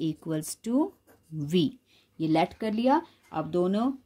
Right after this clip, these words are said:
ए, वन upon x plus y और वन upon x minus y की वैल्यू दोनों इक्वेशंस में रिप्लेस करेंगे बारी बारी, और हमें इक्वेशंस मिल जाएंगी। So पहली इक्वेशन यहाँ पे रिप्लेस करेंगे तो क्या बन जाएगा, डिजिट क्योंकि ऊपर है तो डायरेक्ट इक्वेशन बनेगी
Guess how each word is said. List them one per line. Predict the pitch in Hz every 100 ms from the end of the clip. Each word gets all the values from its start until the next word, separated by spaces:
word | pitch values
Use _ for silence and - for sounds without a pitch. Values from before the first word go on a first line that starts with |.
| _
ए, | 180
वन | 175 185
upon | 214 220 202
x | 190
plus | - 208 -
y | 208 220 214
और |
वन | 185 185
upon | 214 214 185
x | 185 202
minus | 185 196 196
y | 180 180
की | 185
वैल्यू | 175 175 220
दोनों | 226 180 180
इक्वेशंस | 180 160 151 160 160 -
में | 226 381 247
रिप्लेस | 160 147 147 -
करेंगे | 156 156 156
बारी | 151 143 151
बारी, | 151 156 233
और | - 165
हमें | 160 165 190
इक्वेशंस | 185 151 156 156 147
मिल | 139
जाएंगी। | 143 139 135 131 - - _ _ _ _ - -
So | 170
पहली | 170 170
इक्वेशन | 208 214 190 214 226
यहाँ | 190 180
पे | 185 208
रिप्लेस | 202 185 196
करेंगे | - 202 208 233
तो | 247
क्या | 214 190
बन | 185 180
जाएगा, | 175 165 160 143 147 - -
डिजिट | 151 170 180 208
क्योंकि | 214 196 220
ऊपर | 208 220 220
है | 277 381 - - _
तो | 180
डायरेक्ट | 170 170 196 196
इक्वेशन | 185 170 165 170
बनेगी | 160 156 156 143